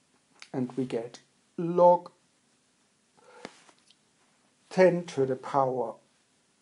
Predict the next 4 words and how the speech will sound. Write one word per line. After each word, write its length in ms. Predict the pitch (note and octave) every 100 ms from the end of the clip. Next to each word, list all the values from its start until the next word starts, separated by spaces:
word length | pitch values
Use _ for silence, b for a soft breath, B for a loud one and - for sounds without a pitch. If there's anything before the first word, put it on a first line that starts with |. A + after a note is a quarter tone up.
| _ _ _ _ -
of 320 | - - - _ -
x 680 | A3+ - _ - - - _ _ _ _ _ _ _ b b b _ _ -
equals 880 | D3+ D3 - C#3 C3+ C3+ C3+ - - _ _ _ b b b b b b _
log 540 | D#3+ G3+ B3+ B3+ -